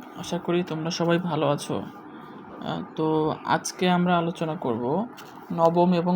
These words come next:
দশম শ্রেণীর সাধারণ গণিত, আহ, যে বইটা আছে সেই বইয়ের অধ্যায় এক বাস্তব সংখ্যা নিয়ে। আহ, তো আমি আশা করছি আজকের ক্লাসটা যদি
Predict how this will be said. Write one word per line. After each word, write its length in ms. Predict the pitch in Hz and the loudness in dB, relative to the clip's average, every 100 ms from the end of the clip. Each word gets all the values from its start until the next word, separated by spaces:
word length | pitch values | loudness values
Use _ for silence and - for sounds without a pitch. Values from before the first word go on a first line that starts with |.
| 175 | 4
দশম 320 | 151 165 190 | 4 4 2
শ্রেণীর 540 | 185 139 98 139 170 214 | 2 -2 -2 -2 0 -2
সাধারণ 500 | - 170 180 180 185 | 4 4 8 6 6
গণিত, 380 | 180 151 156 208 | 4 2 0 -2
আহ, 1120 | - - - - - - - - - - 123 165 | -4 -16 -18 -18 -18 -16 -16 -16 -6 4 4 6
যে 80 | 160 | 2
বইটা 360 | 165 160 180 190 | 6 6 6 4
আছে 200 | 185 190 196 | 4 4 0
সেই 220 | - 180 | 0 0
বইয়ের 380 | 180 165 175 202 - | 2 2 2 2 2
অধ্যায় 460 | 160 170 180 175 156 175 | 0 0 0 2 6 4
এক 80 | 214 - - | 4 -6 -8
বাস্তব 400 | 165 160 - 175 - | 2 2 2 -4 -2
সংখ্যা 300 | 165 165 196 | -2 0 4
নিয়ে। 200 | 170 139 | 4 2
আহ, 920 | - - - - - - - - - - | -6 -16 -18 -18 -18 -18 -18 -8 -6 -2
তো 120 | 151 160 156 - 127 | 4 8 8 8 6
আমি 140 | 180 | 6
আশা 200 | 185 180 | 4 4
করছি 400 | 185 190 180 - 147 - | 2 2 0 -2 -2 0
আজকের 500 | - 180 - 170 170 180 - | -2 -2 -2 2 2 0 -4
ক্লাসটা 340 | 170 170 - 196 | 0 0 2 2
যদি 120 | 185 | 2